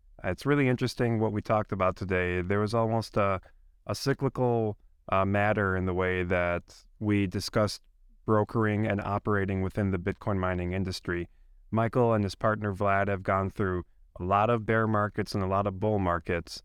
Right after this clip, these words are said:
And Michael shared his information and perspective about,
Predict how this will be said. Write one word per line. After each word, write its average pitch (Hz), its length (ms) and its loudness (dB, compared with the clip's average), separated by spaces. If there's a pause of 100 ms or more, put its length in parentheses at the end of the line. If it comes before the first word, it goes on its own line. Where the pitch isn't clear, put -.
(300)
And 101 640 -2
Michael 123 320 0
shared 135 320 0
his 117 140 -2
information 104 920 0
and 98 300 -4
perspective 104 560 -2
about, 90 480 0